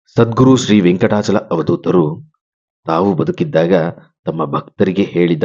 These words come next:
ಈ ಒಂದು ಮಾರ್ಮಿಕ ಸಾಲುಗಳನ್ನ ಕೇಳಿಸ್ಕೊಳ್ಳಿ. ನಿಮ್ಮ ಮನಸ್ಸು ಬದಲಾಗಬಹುದು, ಸತ್ಯವನ್ನ ಅರಿತುಕೊಳ್ಳಬಹುದು, ಶಾಂತಿ ಸಿಗಬಹುದು. ಸದ್ಗುರು ಶ್ರೀ ವೆಂಕಟಾಚಲ ಅವಧೂತರ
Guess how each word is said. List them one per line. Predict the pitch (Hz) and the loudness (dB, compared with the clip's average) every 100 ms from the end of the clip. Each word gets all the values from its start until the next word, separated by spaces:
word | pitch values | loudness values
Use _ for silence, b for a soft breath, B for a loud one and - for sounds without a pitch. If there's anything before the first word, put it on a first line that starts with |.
| 82 76 B B - | 0 -2 B B -4
ಈ | 90 | -2
ಒಂದು | 82 82 165 | -2 -2 -4
ಮಾರ್ಮಿಕ | 156 165 190 185 180 | -4 -4 -2 -4 -6
ಸಾಲುಗಳನ್ನ | 156 - 147 165 156 156 175 113 - b b _ - | -8 -8 -6 -4 -2 -4 -2 -4 -6 b b _ -4
ಕೇಳಿಸ್ಕೊಳ್ಳಿ. | 82 76 - 71 71 - - _ _ _ _ 156 | -4 -4 -6 -8 -8 -12 -18 _ _ _ _ -10
ನಿಮ್ಮ | 160 156 156 | -8 -6 -6
ಮನಸ್ಸು | 156 175 - 170 151 143 b b _ - | -6 -6 -6 -6 -6 -6 b b _ -12
ಬದಲಾಗಬಹುದು, | - 80 - 90 - 98 - - _ _ _ _ _ - | -10 -6 -4 -4 -6 -8 -10 -20 _ _ _ _ _ -10
ಸತ್ಯವನ್ನ | - - - - 87 101 87 78 | -4 -4 -2 -2 0 0 -2 -4
ಅರಿತುಕೊಳ್ಳಬಹುದು, | 78 - - 85 - - 82 76 76 69 65 - _ _ - | -8 -16 -12 -10 -10 -6 -4 -4 -4 -6 -12 -16 _ _ -14
ಶಾಂತಿ | 160 151 196 - 151 - _ - | -10 -8 -8 -8 -8 -10 _ -8
ಸಿಗಬಹುದು. | - 73 - 71 - - _ _ _ - - | -6 -4 -4 -6 -10 -16 _ _ _ -20 -4
ಸದ್ಗುರು | 101 90 - 107 104 | -2 -2 0 2 2
ಶ್ರೀ | - - 90 | 0 -2 0
ವೆಂಕಟಾಚಲ | 78 82 87 92 98 95 101 | 0 0 0 2 2 0 -2
ಅವಧೂತರ | - 87 80 - - - | -2 0 0 0 -4 -2